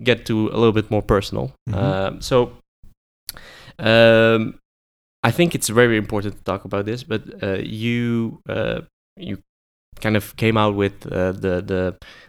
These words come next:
Speaker 1: the, the, the thing that you, you made a video about you having Parkinson's disease, uh, and, uh, how, uh,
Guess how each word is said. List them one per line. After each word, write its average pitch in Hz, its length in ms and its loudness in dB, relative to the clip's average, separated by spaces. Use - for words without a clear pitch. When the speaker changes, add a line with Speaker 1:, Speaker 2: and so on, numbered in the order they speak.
Speaker 1:
the, 95 280 -2
the, 90 260 -8
the 95 80 -8
thing 104 280 -4
that 95 220 -4
you, 101 120 -8
you 92 340 -6
made 101 220 2
a 98 40 0
video 104 380 2
about 92 340 0
you 95 180 -4
having 95 280 -6
Parkinson's 98 580 -8
disease, 92 360 -10
uh, 90 420 -6
and, 110 320 0
uh, - 320 -8
how, 160 540 -2
uh, 120 400 -4